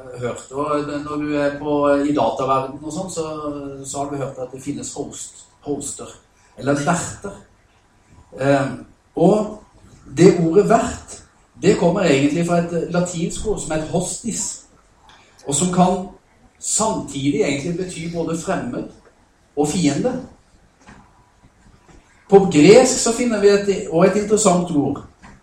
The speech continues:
eh, der ordet for fremmed er xenos, mens ordet for gjestfrihet, det er philoxenia,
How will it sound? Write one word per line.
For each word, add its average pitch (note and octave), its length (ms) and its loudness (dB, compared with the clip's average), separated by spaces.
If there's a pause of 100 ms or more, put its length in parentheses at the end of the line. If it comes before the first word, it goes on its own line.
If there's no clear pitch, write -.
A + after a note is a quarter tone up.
(180)
eh, D3+ 320 2 (180)
der E3 300 6
ordet D3+ 200 2
for F3+ 100 0
fremmed E3+ 440 0
er E3+ 180 -2
xenos, - 880 -2 (1040)
mens F#3 540 -4
ordet E3 300 -2
for G3+ 80 2 (100)
gjestfrihet, G3+ 840 -2 (340)
det D#3+ 200 8
er E3+ 200 6 (380)
philoxenia, E3+ 920 2